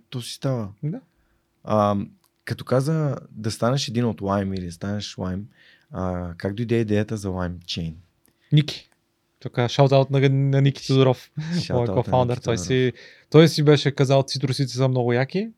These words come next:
Speaker 1: А, това е, вие сте като Лимплъм.
Speaker 2: <laughs> Да, ами като Мелан даже.
Speaker 1: И като
Speaker 2: Нали?
Speaker 1: Мелан, и
Speaker 2: И
Speaker 1: като
Speaker 2: като аз
Speaker 1: Apple.
Speaker 2: вика, „Звучи, виж, звучи, а,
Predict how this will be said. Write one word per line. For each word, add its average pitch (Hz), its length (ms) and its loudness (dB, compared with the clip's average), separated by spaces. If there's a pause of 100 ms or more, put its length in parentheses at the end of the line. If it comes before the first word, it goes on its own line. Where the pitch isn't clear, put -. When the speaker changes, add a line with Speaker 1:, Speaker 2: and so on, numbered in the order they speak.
(600)
Speaker 1:
А, 143 240 6
това 151 180 6
е, 139 40 6
вие 143 140 6
сте 156 160 0
като 135 220 2
Лимплъм. 135 480 2
Speaker 2:
<laughs> 190 240 2
Да, 151 360 4
ами 175 200 4
като 226 340 4
Мелан 190 400 10
даже. 135 260 2 (800)
Speaker 1:
И - 160 0
като - 180 -2
Speaker 2:
Нали? 135 120 2
Speaker 1:
Мелан, 117 300 2
и 117 40 4
Speaker 2:
И 117 60 4
Speaker 1:
като 139 180 2
Speaker 2:
като 135 140 8
аз 180 100 4
Speaker 1:
Apple. - 20 2
Speaker 2:
вика, 165 180 0
„Звучи, 127 280 -6
виж, 117 420 -8
звучи, 110 600 -14
а, 117 460 -10